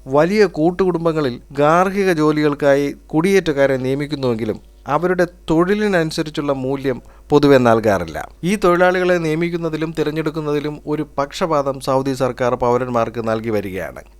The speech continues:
ഇതുമൂലം റിക്രൂട്ട്മെന്റ് നടത്തുമ്പോൾ പാലിക്കേണ്ട നടപടികളെല്ലാം നിയന്ത്രിക്കപ്പെടുകയാണ്. ഈ സംവിധാനം തൊഴിലാളികളെ പരമാവധി ചൂഷണം ചെയ്യുവാനുള്ള അവസ്ഥയും സൃഷ്ടിക്കുന്നു. ഒരു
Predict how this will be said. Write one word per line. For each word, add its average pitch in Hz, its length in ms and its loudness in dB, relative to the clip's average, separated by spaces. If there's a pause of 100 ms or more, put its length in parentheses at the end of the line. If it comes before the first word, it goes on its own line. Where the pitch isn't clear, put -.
ഇതുമൂലം 165 440 0 (180)
റിക്രൂട്ട്മെന്റ് 180 640 0
നടത്തുമ്പോൾ 151 440 -4
പാലിക്കേണ്ട 139 520 0
നടപടികളെല്ലാം 127 840 0 (140)
നിയന്ത്രിക്കപ്പെടുകയാണ്. 120 1040 -4 (180)
ഈ 190 160 -2
സംവിധാനം 160 640 0 (200)
തൊഴിലാളികളെ 165 560 2 (100)
പരമാവധി 156 580 0 (100)
ചൂഷണം 185 540 -2
ചെയ്യുവാനുള്ള 127 520 -2
അവസ്ഥയും 113 500 -2
സൃഷ്ടിക്കുന്നു. 80 460 -12 (200)
ഒരു 196 320 4